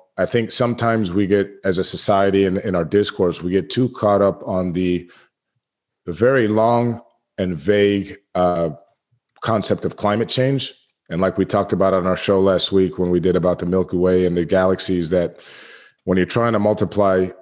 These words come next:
you know, six point three trillion miles, and, and that's a light year, times twelve thousand light years, it's too much for your brain to handle. And you kinda get lost in the sauce. And I think sometimes climate change is like that for a lot of us when, all right, you know, so it happens over time, all that.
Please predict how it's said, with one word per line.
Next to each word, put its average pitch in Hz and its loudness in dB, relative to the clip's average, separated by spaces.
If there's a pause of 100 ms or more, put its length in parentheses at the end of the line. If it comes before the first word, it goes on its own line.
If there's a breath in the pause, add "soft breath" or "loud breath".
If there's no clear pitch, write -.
(160)
you 98 -2
know, 90 -2
six - -2
point 104 -2 (140)
three 101 2
trillion 98 2
miles, 95 -2
and, 90 -4
and 85 -4
that's 92 0
a 92 0
light 95 0
year, 90 0
times 95 -2
twelve 107 -2
thousand 92 0
light 98 0
years, 92 0 (200 soft breath)
it's - -4
too 151 2
much 113 0
for 117 0
your 98 2
brain 98 0
to 90 -2
handle. 90 -2 (580 loud breath)
And 87 -2
you 90 0
kinda 101 0
get 92 2
lost 95 2
in 95 -4
the 87 -4
sauce. 98 2
And 95 -2
I 92 0
think 92 -2
sometimes 123 -2
climate 104 -2
change 104 -2
is 95 -4
like 101 0
that 101 0
for 98 2
a 101 -6
lot 98 2
of 98 0
us 98 0
when, 90 -4 (420 soft breath)
all 98 0
right, 90 2
you 95 -2
know, 87 -2
so 95 0
it - -20
happens 107 -2
over 85 -2
time, 113 -2
all 101 0
that. 104 2